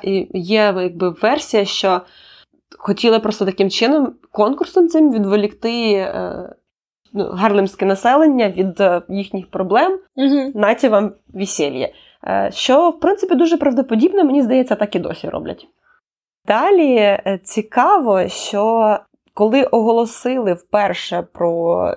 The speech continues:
Speaker 1: цю, про ці змагання, їх називали, значить, Harvest Moon Ball, коли про них вперше оголосили, там був вальс, фокстрот і танго.
Speaker 2: Ага.
Speaker 1: Там не було лінді-хопа, але,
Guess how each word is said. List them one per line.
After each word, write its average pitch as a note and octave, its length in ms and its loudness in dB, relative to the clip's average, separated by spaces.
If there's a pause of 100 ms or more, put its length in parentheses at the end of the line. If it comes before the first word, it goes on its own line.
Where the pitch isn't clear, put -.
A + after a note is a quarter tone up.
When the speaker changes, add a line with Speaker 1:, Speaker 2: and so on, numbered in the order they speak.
(120)
Speaker 1:
цю, F3+ 480 -4 (680)
про G3+ 100 0
ці G3+ 140 -4
змагання, G4 600 2
їх - 140 -6
називали, F3 280 -2
значить, - 280 -8
Harvest F#3+ 260 -6
Moon F#3+ 200 -4
Ball, A#4 260 4 (800)
коли G#3+ 220 0
про A#3+ 100 0
них B3 120 0
вперше A#3+ 300 -2
оголосили, C4 500 0
там A#3+ 260 0
був F#3 280 -2
вальс, D4+ 340 0
фокстрот G#3+ 640 -2
і A#3+ 60 -6
танго. F3 440 -4 (720)
Speaker 2:
Ага. F#3+ 360 0
Speaker 1:
Там G3 120 -2
не C4 100 2
було C4+ 280 2
лінді-хопа, F#3+ 640 0 (1400)
але, C4 920 2